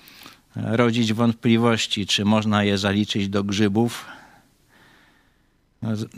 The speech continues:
zali-, spróbowano je zaliczyć do pierwotniaków,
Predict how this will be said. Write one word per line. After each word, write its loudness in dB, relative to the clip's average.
zali-, 2
spróbowano 2
je 4
zaliczyć 2
do 0
pierwotniaków, 0